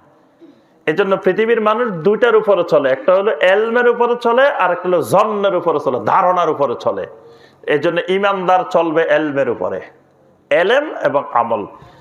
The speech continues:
আজকের জমানা ফেতনার জমানা, চতুর্দিকে ফেতনা আর ফেতনা, কত রকমের ফেতনা, ভয়াবহ ফেতনা, শুবহাতের ফেতনা, শাহওয়াতের ফেতনা,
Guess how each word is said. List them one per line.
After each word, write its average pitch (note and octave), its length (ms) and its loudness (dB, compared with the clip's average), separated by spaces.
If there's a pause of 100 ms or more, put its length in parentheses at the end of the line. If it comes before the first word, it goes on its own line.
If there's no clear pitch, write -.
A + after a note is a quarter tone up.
(220)
আজকের C#3+ 400 -2
জমানা D3 420 0
ফেতনার C#3+ 560 -2
জমানা, G#2 480 -4 (360)
চতুর্দিকে E3 720 0
ফেতনা C3 500 -2
আর A#2 280 -2 (100)
ফেতনা, B2+ 580 -4
কত A#3+ 240 0
রকমের G#3+ 460 -2
ফেতনা, D3 840 -2 (440)
ভয়াবহ E3 680 2
ফেতনা, C#3+ 400 -4
শুবহাতের D3+ 680 -2
ফেতনা, C#3 360 -2
শাহওয়াতের D3 640 -2
ফেতনা, C#3+ 460 -4